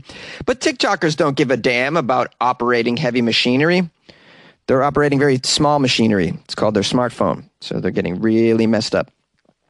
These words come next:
Sadly, a fifteen-year-old reportedly died after participating in the Benadryl challenge. Many were hospitalized. Earlier this year, the organization cautioned against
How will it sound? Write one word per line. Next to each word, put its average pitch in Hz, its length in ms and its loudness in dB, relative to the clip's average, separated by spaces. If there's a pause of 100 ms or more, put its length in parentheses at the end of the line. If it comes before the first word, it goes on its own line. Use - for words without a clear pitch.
(640)
Sadly, 135 440 0
a 113 40 2
fifteen-year-old 127 640 2
reportedly 110 500 0
died 110 380 0
after - 220 -2
participating 107 640 -2
in 104 80 0
the 95 80 0
Benadryl 104 500 0
challenge. 85 500 -2 (760)
Many 131 240 0
were 127 100 2
hospitalized. 117 840 0 (1200)
Earlier 151 320 4
this 135 220 2
year, 135 220 4
the 117 340 2
organization 117 600 2
cautioned 120 480 0
against 113 340 0